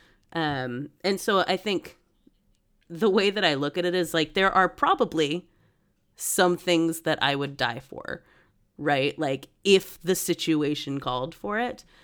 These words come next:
Like, you know, I think if, you know, we were at s-, y-, with, like, say, the trans shit that's going down and all this stuff that's, like, going on as trans, if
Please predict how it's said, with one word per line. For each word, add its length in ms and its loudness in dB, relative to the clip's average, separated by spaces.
Like, 360 0
you 180 -2
know, 340 -2
I 120 0
think 420 -4
if, 580 0
you 160 0
know, 140 0
we 240 0
were 360 4
at 140 0
s-, 200 -12
y-, 180 -4
with, 260 -2
like, 180 2
say, 260 2
the 320 2
trans 600 0
shit 280 -4
that's 240 -8
going 360 -4
down 320 -2
and 100 -4
all 120 -2
this 200 -8
stuff 280 -6
that's, 280 -10
like, 160 -8
going 220 -6
on 60 -12
as 180 -10
trans, 280 -12
if 140 -4